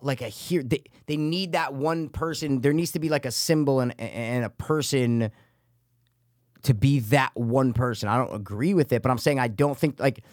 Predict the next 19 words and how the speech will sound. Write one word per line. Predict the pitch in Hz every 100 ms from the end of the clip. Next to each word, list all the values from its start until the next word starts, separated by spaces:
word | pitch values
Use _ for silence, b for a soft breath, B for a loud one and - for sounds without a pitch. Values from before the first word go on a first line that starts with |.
| b
I | 165
don't | 196
think | 196
the |
president | 175 185 180 208 180
will, | -
there | 151 165
will | 160
ever | 165
be | 175
no | 147 143 151 143 135 - -
American | 123 131 120
president. | 107 101 85 - -
I, | 127 139
I |
just | 117 95 117
don't | 139 113
think | 117
so. | -